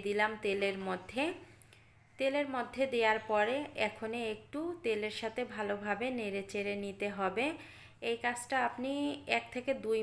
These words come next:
মিনিটের মতো করে নেবেন। এক দুই মিনিট যদি একটু তেলের সাথে ভাজি করেন তাহলেই হবে। তারপরে হচ্ছে সবগুলো মাছ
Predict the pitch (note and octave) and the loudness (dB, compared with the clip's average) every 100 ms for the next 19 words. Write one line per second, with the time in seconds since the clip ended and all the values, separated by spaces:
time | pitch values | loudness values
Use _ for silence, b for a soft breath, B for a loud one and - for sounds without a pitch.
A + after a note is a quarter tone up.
0 | G#3+ G#3+ A3 A#3 A3 G3+ A#3 A#3 G#3 G3 | 0 -2 0 0 0 -4 -4 -2 0 0
1 | G3 F#3+ F#3+ A#3+ C4+ - - A3 A3 G3+ | 0 -2 -2 -2 -2 -6 -4 -4 -4 -4
2 | A#3 A#3 A3+ A3+ C4 C4+ A#3 A3 G#3+ A3 | -2 -2 -4 -4 -4 -4 -4 -2 2 2
3 | A3 - G3+ G3 G#3+ A3 - A3+ B3 A3+ | 0 -4 -8 -4 -2 -4 -6 -6 -8 -6
4 | A3 A3 A3+ A#3 C4 E4+ - B B B | -8 -8 -4 -2 -2 -2 -6 B B B
5 | B B B - - A3 G#3+ A3+ A#3+ A#3 | B B B -20 -8 -4 0 2 2 0
6 | A3 C4 C#4+ A#3 G#3 - G#3+ A3 A3 A3 | 0 0 2 2 2 0 0 0 -4 -6
7 | - D4 D4+ - A3 G3+ F#3+ A3 A3+ G#3+ | -2 -2 -2 0 0 0 0 0 2 0
8 | G#3 C#4 | 0 0